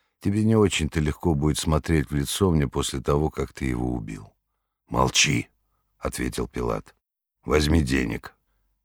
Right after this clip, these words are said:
Левий отрицательно покачал головой, а прокуратор продолжал: «Ты, я знаю, считаешь себя учеником Иешуа, но я тебе скажу, что ты не усвоил ничего из того, чему он тебя учил.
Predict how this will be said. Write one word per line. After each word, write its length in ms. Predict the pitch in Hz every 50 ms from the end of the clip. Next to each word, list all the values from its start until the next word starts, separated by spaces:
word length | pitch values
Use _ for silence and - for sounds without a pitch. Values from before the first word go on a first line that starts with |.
| _ _ -
Левий 400 | 69 71 80 82 80 80 78 78
отрицательно 640 | 73 - 80 76 71 - - 82 73 - - 71 65
покачал 540 | - 67 - 80 78 - - 82 78 76 67
головой, 560 | 64 69 67 71 69 69 71 78 87 90 76
а 20 |
прокуратор 640 | - 73 71 64 - 69 67 67 65 - 67 67 65
продолжал: 720 | - 76 67 64 76 76 76 69 67 71 64 57 50 50 _ _ _ _ _ _ _ _ _ _ _ _ _ _ _ _ _ -
«Ты, 100 | - 76
я 140 | 78 85
знаю, 320 | 80 78 85 85 85 82 73
считаешь 500 | - - 80 65 - 76 73 73 69 -
себя 240 | - 73 67 69 67
учеником 600 | 65 65 - - 76 76 78 69 - 98 92 73
Иешуа, 500 | 62 57 53 50 - - - - - - - _ _ _ _ _ _ _ _ _ _ -
но 120 | 57 62
я 120 | 73 80
тебе 200 | 76 71 78 80
скажу, 360 | 76 - - 82 82 78 80 76
что 220 | - - 78 73
ты 120 | - 78
не 120 | 73 73 76
усвоил 440 | 78 73 - - 82 80 78 78 76
ничего 500 | 76 73 67 - - 73 73 76 82 82
из 120 | 67 -
того, 240 | - 78 73 73 73
чему 300 | - - - 73 71 73
он 180 | 78 78 73
тебя 240 | - - 71 67 76
учил. 540 | 76 80 76 - - 80 73 62 53 50 _